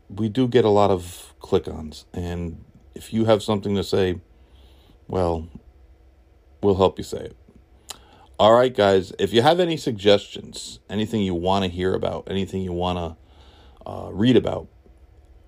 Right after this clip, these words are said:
hit me up, going in circles podcast at gmail dot com, and, uh, check it out, going in circles digest dot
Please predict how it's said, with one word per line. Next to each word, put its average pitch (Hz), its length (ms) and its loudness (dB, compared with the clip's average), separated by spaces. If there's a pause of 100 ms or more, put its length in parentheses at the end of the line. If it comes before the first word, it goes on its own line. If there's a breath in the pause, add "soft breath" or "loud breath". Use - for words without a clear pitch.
(640)
hit 104 160 -2
me 113 160 4
up, 120 160 2 (560)
going 113 260 4
in 135 60 -2
circles 113 420 0
podcast 95 640 0
at - 80 -10
gmail 98 580 -4 (280)
dot 90 240 -4
com, 127 480 -2 (880 soft breath)
and, 95 500 0
uh, 90 300 2
check - 240 0
it - 80 6
out, - 240 2 (840)
going 104 340 4
in 120 100 0
circles 107 420 2
digest 101 800 0
dot 85 420 2